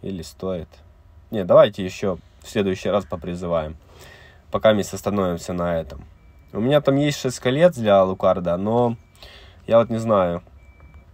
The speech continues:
Я думал этого В Т К-шного красного прокачивать всё-таки в оборону. Но если Алукард упадёт, то я думаю, что я, наверное, отдам предпочтение Алукарду.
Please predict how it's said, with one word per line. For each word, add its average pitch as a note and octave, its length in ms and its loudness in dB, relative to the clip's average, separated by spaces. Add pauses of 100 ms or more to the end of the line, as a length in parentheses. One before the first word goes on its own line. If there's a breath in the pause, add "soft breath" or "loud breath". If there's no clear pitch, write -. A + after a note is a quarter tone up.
(200)
Я G#2 200 -4
думал G#2 340 -2
этого F#2+ 340 0
В F2+ 100 -4
Т G2 120 -8
К-шного A2 400 0
красного E2 480 -6
прокачивать E2 560 -8
всё-таки - 300 -12
в E2+ 80 -6
оборону. E2+ 540 -6 (140)
Но G2+ 100 -6
если A2+ 240 -4
Алукард G2 460 0
упадёт, F#2+ 380 -6
то F#2 100 -8
я F2+ 80 -2
думаю, F2 340 -6
что - 200 -14
я, E2 120 -8
наверное, E2 440 -10 (840 soft breath)
отдам G2 360 2
предпочтение F2+ 680 -6
Алукарду. E2+ 600 -6